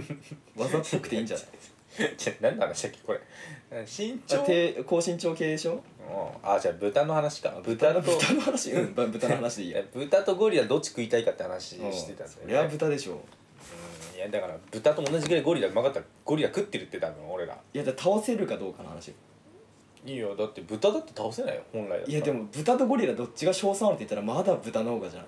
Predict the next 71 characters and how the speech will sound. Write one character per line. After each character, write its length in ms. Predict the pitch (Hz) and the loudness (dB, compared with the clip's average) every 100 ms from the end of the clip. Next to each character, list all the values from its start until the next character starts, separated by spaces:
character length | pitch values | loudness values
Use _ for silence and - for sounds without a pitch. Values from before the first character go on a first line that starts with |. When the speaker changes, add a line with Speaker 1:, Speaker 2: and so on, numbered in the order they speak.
| - - - - | -18 -20 -16 -4
Speaker 1:
い 120 | 165 | 4
や 160 | 165 | 6
い 100 | 170 | 8
や 100 | 170 | 8
い 120 | 156 143 | 8 8
や、 120 | 127 | 8
お 60 | |
前 180 | 135 170 | 8 6
そ 140 | - 147 | 6 2
れ 60 | |
は 60 | - | 2
豚 200 | 127 147 | 2 4
と 80 | 165 | 2
戦 140 | - | 2
っ 20 | |
た 100 | 135 | 2
こ 80 | 156 | 4
と 180 | 165 135 | 0 0
な 180 | 113 120 | 4 4
い 60 | |
か 80 | - | 4
ら 60 | 95 | 0
言 100 | 95 | -4
う 20 | |
ん 160 | 101 95 | -12 -12
で 80 | |
し 100 | - | -6
ょ。 40 | - | 2
Speaker 2:
い 40 | |
や、 60 | - | 2
俺 140 | 151 | 2
ゴ 160 | - 233 | 4 4
リ 100 | 226 | 6
ラ 80 | 127 | 4
は 80 | |
絶 180 | - 120 | 0 -6
対 120 | 165 | -6
勝 160 | 151 151 | -4 -2
て 60 | 165 | -4
ん 20 | |
自 100 | 120 | -2
信 160 | 151 | -2
あ 40 | 117 | -2
る 80 | 87 | -4
よ。 60 | - - | -10 0
Speaker 1:
い 100 | 160 | 4
や 80 | |
い 60 | 143 | 6
や 400 | 120 110 98 92 | 4 4 4 2
い 40 | |
や。 180 | 87 - - | -4 -10 -6
Speaker 2:
じ 120 | 147 190 | 2 6
ゃ 20 | |
あ、 40 | |
Speaker 1:
俺、 120 | 226 | 6
Speaker 2:
ゴ 60 | 247 | 6
リ- 60 | - 240 208 | 6 6 6
Speaker 1:
俺 60 | |
両 160 | 180 302 | 4 4
方 100 | 269 | 6
戦 120 | 254 | 6
っ 20 | |
た 80 | - | 6
こ 260 | 147 151 127 | 4 2 4
と 100 | 104 | 4
あ 40 | 104 | 4
る 80 | |
け 100 | - | 0
ど、 340 | - 90 82 - | -2 0 0 0
Speaker 2:
う 40 | |
ん。 160 | 131 | -4